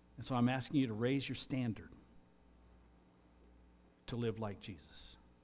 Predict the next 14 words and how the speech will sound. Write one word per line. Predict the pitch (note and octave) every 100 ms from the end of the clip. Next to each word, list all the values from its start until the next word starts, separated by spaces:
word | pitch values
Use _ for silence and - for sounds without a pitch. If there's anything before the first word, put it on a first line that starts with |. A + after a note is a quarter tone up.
| - - - - - - - - - -
And | B2
it | G#2+
starts | - C3+ C3 -
with | A2
a | F#2
choice. | - F2+ - - - - - - - - - - - - - - - - - -
I, | A2+ A2+
uh, | G#2+ G2+ - - - - - - -
said | - B2+ A#2+
on | A#2
the, | A2+ A2+ A2
uh, | G2 - - - - - - - - - - - - - - - - - - - - - - - - - - - - - - - - - -
video | C3+ C3 A#2+
version | A2 A2 G#2+ A2+